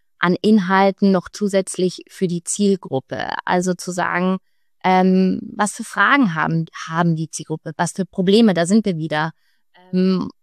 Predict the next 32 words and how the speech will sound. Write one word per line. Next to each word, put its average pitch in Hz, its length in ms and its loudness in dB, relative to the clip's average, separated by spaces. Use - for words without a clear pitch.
und 190 220 2
dann 190 240 4
zu - 80 -12
gucken, 196 280 -4
beantworte 285 680 2
ich 156 140 -8
die 175 140 -2
schon 160 240 -4
auf - 220 -12
meiner 160 360 -4
Seite? - 680 -6
Und 170 260 0
wenn 175 200 4
ja, 202 460 2
ähm, 196 560 6
super, 269 560 2
aber 180 220 2
kann 185 200 0
ich 175 100 0
da 175 140 -2
vielleicht 175 300 -4
verbessern? 208 500 0
Wenn 175 240 4
nein, 202 460 4
was 175 360 0
denn 214 200 2
genau 190 380 4
für 208 220 -6
Formate 185 720 0
eignen 170 560 0
sich? - 480 -8
Ähm, 180 480 4